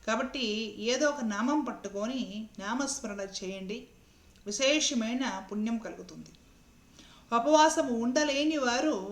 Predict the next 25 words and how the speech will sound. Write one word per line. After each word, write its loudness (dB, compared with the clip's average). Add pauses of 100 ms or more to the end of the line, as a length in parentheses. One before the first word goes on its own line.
(260)
ఆహారం 0
తీసుకోండి, -6
ఎప్పటిలాగే -4
అన్నం, -4
కూరలు -6
లాంటి -10
ఆహారం -8
తీసుకోండి. -10 (360)
కాకపోతే 0
గుర్తుపెట్టుకొని -8 (240)
వైకుంఠ -6
ఏకాదశి -4
రోజు, -8 (420)
తర్వాత -2
ద్వాదశి -6
రోజు -6
కూడా, -14
ఈ -6
రెండు 0
రోజులు -2 (760)
మాంసాహారం 2
ఎట్లాగో -2
పూర్తిగా -2 (840)
తినరనుకోండి, 0
ఎలాగో -2